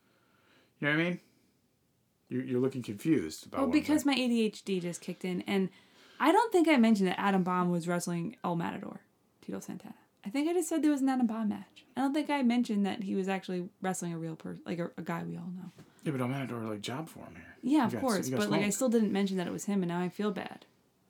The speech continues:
Speaker 1: We love you all, Matador.
Speaker 2: We also didn't mention, during this Shawn Michaels match,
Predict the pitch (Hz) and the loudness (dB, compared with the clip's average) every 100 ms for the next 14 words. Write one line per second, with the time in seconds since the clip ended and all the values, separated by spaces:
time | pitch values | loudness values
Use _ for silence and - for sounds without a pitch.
0 | _ _ 147 160 214 175 90 80 76 101 | _ _ -2 0 2 2 0 -4 -6 -4
1 | 131 587 640 508 392 240 220 226 320 311 | -2 -2 -2 2 4 6 6 4 2 2
2 | 320 - _ _ _ _ _ _ _ _ | 0 -4 _ _ _ _ _ _ _ _
3 | - 302 427 415 311 - 262 240 214 208 | -4 -2 0 2 0 0 -2 0 0 -4
4 | 220 196 190 233 - | -4 -2 -2 -4 -8